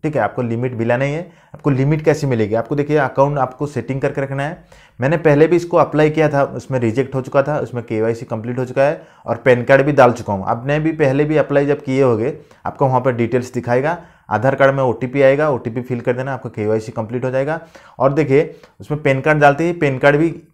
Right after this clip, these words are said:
कंप्लीट हो जाएगा, ग्रीन कलर का ठीक हो जाएगा। मैं फिर से दिखा देता हूँ, जीप में जैसे क्लिक करेंगे, देखिए यहाँ पर up to सिक्सटी थाउजेंड रुपीज मिल सकता है, लेकिन सिक्सटी थाउजेंड मिलता नहीं, आपको पाँच हज़ार, तीन हज़ार ऐसा मिलता है फर्स्ट जो अप्लाई जब करते हैं। देखिए यहाँ पर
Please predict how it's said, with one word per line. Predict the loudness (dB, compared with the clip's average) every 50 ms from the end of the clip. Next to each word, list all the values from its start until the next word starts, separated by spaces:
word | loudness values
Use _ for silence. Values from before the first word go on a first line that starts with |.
| _ _ _ _ -2
कंप्लीट | -2 -2 0 0 0 0 2
हो | 2 4
जाएगा, | 4 4 4 4
ग्रीन | 2 2 0 0 2
कलर | 2 2 2 4
का | 0
ठीक | -2 -2 -4 -2 -2
हो | 0
जाएगा। | 0 0 0 0
मैं | -2 -4 -4
फिर | -4 -6 -8
से | -4 -4
दिखा | -2 0 0 0
देता | 0 0 -2
हूँ, | -4 -2 -4
जीप | -4 -4 -4 -4
में | -2 -2
जैसे | -2 -4 -4 -6
क्लिक | -4 -4 -4 -2
करेंगे, | -2 -2 -2 -2 -2 -2 -2
देखिए | -2 -2 -2 -2
यहाँ | -2 -2
पर | -4 -8 -10 -14 -20 _ _ _ -14 -2
up | 0 0 0 0 -2 -2
to | -2 -2 -2
सिक्सटी | -4 -4 -4 -4 -4 -6 -8 _ -4 -4 -4 -4 -4 0
थाउजेंड | 0 0 2 2 0 -2
रुपीज | -4 -4 -4 -6 -6 -4
मिल | -4 -4 -6
सकता | -4 -4 -4 -2 -2
है, | -2
लेकिन | -2 -2 -4 -6
सिक्सटी | -6 -10 -14 -14 -12 -12 -4
थाउजेंड | -2 -2 -2 -2 -4
मिलता | -4 -6 -2 -2 -2
नहीं, | 0 0 -4 -6 -8 -10 -16 -18 -10 -8
आपको | -8 -8 -2
पाँच | 0 0 0 2 0
हज़ार, | 2 2 2 0
तीन | 0 -4 -6 -4 -4
हज़ार | 0 0 0 0 0 -4 -8
ऐसा | -10 -4 -2 -2 0
मिलता | 0 -2 -4 -2 -2 0
है | 0 0 -2 -4 -4 -4 -4
फर्स्ट | 2 2 0 0 0 -6 -8
जो | 0 2 4
अप्लाई | 4 4 2 2 -2 0
जब | 0 0 0 0
करते | -2 -2 0 -2
हैं। | 0 0
देखिए | 0 0 0
यहाँ | -2 -2
पर | -4 -6 -8